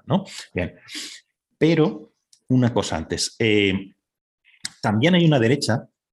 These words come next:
en España y en muchos sitios que propone ciertas, eh, ciertas, eh, posiciones respecto, ciertas actitudes respecto a la inmigración, por ejemplo, y a la diversidad étnica y cultural, ¿vale? Que a mí me parecen, personalmente, ¿eh? me parecen muy reaccionarias. Quiero decir, el hecho de,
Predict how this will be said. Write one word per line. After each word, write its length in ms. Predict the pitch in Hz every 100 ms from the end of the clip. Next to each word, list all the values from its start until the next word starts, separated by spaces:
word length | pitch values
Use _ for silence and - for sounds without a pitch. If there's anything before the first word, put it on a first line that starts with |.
| _ _ -
en 100 | 113
España 380 | - 143 147
y 80 | 147
en 80 | 95
muchos 260 | 107 120 -
sitios 460 | 156 92 135 - _ - - - _ _
que 120 | - 117
propone 400 | 107 - 170 -
ciertas, 640 | 135 135 151 143 - -
eh, 600 | 120 113 107 101 101 104 -
ciertas, 560 | - 139 143 151 - -
eh, 220 | 113 107 101 - 98 98 104 -
posiciones 600 | 117 117 - 170 147 -
respecto, 600 | 98 - - - 87 85
ciertas 260 | 131 135
actitudes 380 | - 120 160 147
respecto 320 | 101 - -
a 20 | 98
la 60 |
inmigración, 440 | 95 92 92 151 143
por 120 | 143
ejemplo, 240 | 190 151
y 80 | 98
a 40 |
la 60 | 92
diversidad 600 | 90 92 - 95 117 120 - _
étnica 320 | 113 104 101
y 80 | 101
cultural, 420 | 107 113 165 254 - _ _
¿vale? 360 | - 104 180 - - - _
Que 80 | 110
a 20 |
mí 100 | 98
me 140 | 190 190
parecen, 720 | 104 113 143 113 104 - -
personalmente, 560 | - - 120 147 104 92
¿eh? 80 | 180
me 120 | 156
parecen 360 | - 98 151 117
muy 100 | 143
reaccionarias. 760 | 143 - - 92 185 101 -
Quiero 140 | 110
decir, 260 | - 98 -
el 140 | 110 104
hecho 180 | - 165
de, 340 | 170 165 165